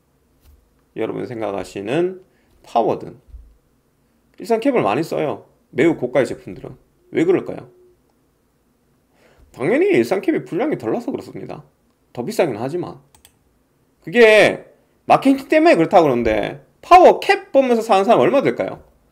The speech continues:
그럼 메인 캡만 일산 넣어놓으면은 이 차 캡은 보지도 않고 이 차 캡도 아닌 그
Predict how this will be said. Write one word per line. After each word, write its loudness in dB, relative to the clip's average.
그럼 -8
메인 6
캡만 4
일산 -2
넣어놓으면은 0
이 -10
차 -2
캡은 -8
보지도 -4
않고 -4
이 -8
차 0
캡도 0
아닌 0
그 -2